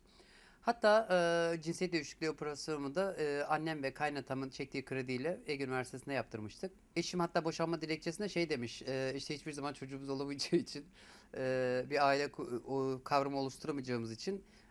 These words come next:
işte boşanmak istiyorum demiş. Ve şiddet, içinde şiddetin olması hiç hoş değil. Bu aşamada benim eşimle, e, evli olduğunu bile bile beraberlik yaşayan bir bayan ve bir de travesti arkadaşım var.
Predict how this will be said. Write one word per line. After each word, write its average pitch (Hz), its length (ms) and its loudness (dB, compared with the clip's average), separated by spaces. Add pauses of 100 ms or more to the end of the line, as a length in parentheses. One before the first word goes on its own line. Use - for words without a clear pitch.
işte 156 220 -4
boşanmak 165 640 0
istiyorum 113 480 -4
demiş. 110 340 -8 (140)
Ve 151 160 2
şiddet, - 580 -2 (140)
içinde 131 260 -2
şiddetin 127 400 -6
olması 110 400 -4
hiç 107 180 -10
hoş - 260 -10
değil. 185 200 -4 (400)
Bu 180 400 4
aşamada 185 560 4 (300)
benim 175 180 4
eşimle, 165 640 0
e, 127 760 0
evli 160 280 2
olduğunu 143 500 0
bile 156 240 2
bile 117 240 0 (600)
beraberlik 160 640 6
yaşayan 160 420 -2
bir 147 160 -4
bayan 147 340 4 (300)
ve 165 400 0
bir 175 220 2
de 185 140 0
travesti 165 420 2
arkadaşım 143 580 0
var. 92 160 0